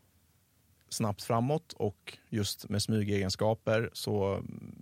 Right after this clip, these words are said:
driver det på att man, då vill man ha ännu bättre radarer, så att säga. Så att, nej, men det, det är en jätte-,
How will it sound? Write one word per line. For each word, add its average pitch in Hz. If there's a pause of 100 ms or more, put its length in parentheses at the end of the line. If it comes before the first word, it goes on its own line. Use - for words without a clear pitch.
driver 101
det 98
på 101
att 98
man, 95
då 98
vill 98
man 95
ha 98
ännu 90
bättre 98
radarer, 95
så -
att -
säga. 95 (340)
Så -
att, -
nej, 120
men 131
det, 131
det 131
är 139
en 139
jätte-, 120